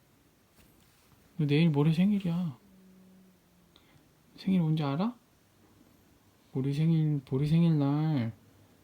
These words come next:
당근도 망창 먹고 오빠 보리 선물도 주고 완전 짱인 날이야, 생일은.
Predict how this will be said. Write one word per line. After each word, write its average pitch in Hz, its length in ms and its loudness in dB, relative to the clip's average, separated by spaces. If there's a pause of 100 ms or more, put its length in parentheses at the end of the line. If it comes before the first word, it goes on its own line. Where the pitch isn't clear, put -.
당근도 143 580 0
망창 139 500 2
먹고 127 760 -2 (760)
오빠 127 320 -4
보리 123 220 -4
선물도 196 580 0
주고 143 800 -4 (1160)
완전 143 420 -2
짱인 196 340 0
날이야, 165 400 0
생일은. 147 720 -2